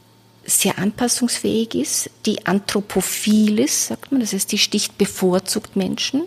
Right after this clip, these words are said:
und erst wenn gar nichts anderes da ist, nimmt sie irgendein anderes Tier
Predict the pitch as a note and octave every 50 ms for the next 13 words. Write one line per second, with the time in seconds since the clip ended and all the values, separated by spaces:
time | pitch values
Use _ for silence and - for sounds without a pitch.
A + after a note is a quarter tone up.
0 | - - - - - - - F#3 - - F#3 F3+ - - - F3 G#3 - - F3
1 | F3+ F3+ F#3+ G3 - - D#3 D#3+ D#3+ F#3+ A3+ A#3 A3 G#3 G#3 G#3 - - - -
2 | G3 G3 F#3 - - D3+ D#3+ - G#3 A3 - - - G#3 G#3+ B3 D#4+